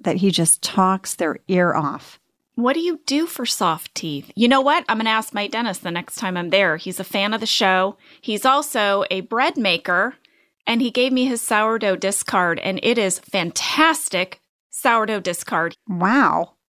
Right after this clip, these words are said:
Speaker 2: Great dentist.
Speaker 1: Okay.
Speaker 2: Great baker. I'm gonna ask him about soft teeth. Stay tuned.
Speaker 1: Baker and a dentist.
Speaker 2: Listen, they also can't do it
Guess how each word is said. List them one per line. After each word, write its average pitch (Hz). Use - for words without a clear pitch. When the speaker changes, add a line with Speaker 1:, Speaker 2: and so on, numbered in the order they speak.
Speaker 2:
Great 226
dentist. 165
Speaker 1:
Okay. 262
Speaker 2:
Great 202
baker. 202
I'm 180
gonna 214
ask 196
him 196
about 175
soft 175
teeth. 170
Stay 175
tuned. 180
Speaker 1:
Baker 185
and 247
a 262
dentist. 302
Speaker 2:
Listen, 339
they 302
also 370
can't 294
do 247
it -